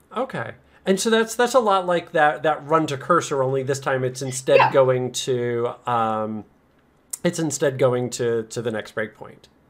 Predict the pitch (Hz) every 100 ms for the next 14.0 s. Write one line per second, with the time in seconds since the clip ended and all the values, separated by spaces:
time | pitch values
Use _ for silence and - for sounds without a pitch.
0 | _ _ _ _ - 320 - - _ _
1 | _ 311 208 269 285 311 302 262 - 220
2 | 240 233 - 214 208 202 190 - - 185
3 | 196 190 185 - 196 196 190 - - 180
4 | 180 175 - - - 185 190 190 175 170
5 | 190 180 185 180 175 165 160 156 - _
6 | _ 143 175 180 185 175 - - 175 175
7 | 175 156 175 170 _ _ _ _ - 185
8 | 180 180 175 143 170 - 190 180 190 185
9 | 185 - - 175 185 190 190 196 196 196
10 | 170 151 147 156 156 147 - 151 147 143
11 | 156 - 151 143 143 151 151 147 151 151
12 | 143 135 139 139 135 147 156 - 156 -
13 | _ _ _ - 180 - 185 180 180 -